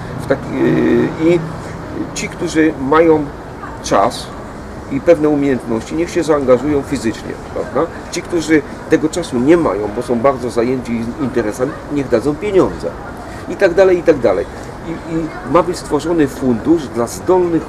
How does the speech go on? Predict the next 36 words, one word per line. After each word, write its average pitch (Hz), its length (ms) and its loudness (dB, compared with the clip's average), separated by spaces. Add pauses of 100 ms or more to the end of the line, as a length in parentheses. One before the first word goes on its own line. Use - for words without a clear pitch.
uczniów 147 420 -2
na 147 100 0
stypendia 151 520 0
krajowe 135 520 0
i - 20 -4
zagraniczne. 175 720 0 (1040)
I 120 60 -6
te 170 120 4
fundusze 185 440 0
potworzono 196 580 -2
w - 60 -8
Poznańsku. 113 580 -2
Grupa 175 320 2
ludzi 175 280 0
myślących 175 500 -2
doszła 170 280 0
do 156 140 2
wniosku 143 520 -2 (140)
na 165 100 6
podstawie 165 440 -2
doświadczeń - 540 -4 (100)
Wiosny - 300 -2
Ludu, 175 280 0 (320)
że 127 140 -2
działalność 170 480 2
in-, 165 140 -6 (240)
insurekcyjna 160 800 0 (260)
po 131 80 0
prostu 165 320 -4 (380)
nie 180 100 4
ma 180 120 0 (140)
racji 156 400 0 (100)
bytu 135 260 2
przy 165 200 0
miażdżącej 151 600 2
przewadze 131 640 2